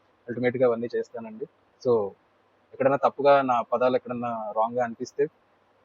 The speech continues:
I'm so sorry to fans అండి ఇది. నేనైతే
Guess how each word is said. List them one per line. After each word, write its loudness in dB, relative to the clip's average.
I'm -10
so 4
sorry 0
to -20
fans -6
అండి -4
ఇది. -6
నేనైతే 0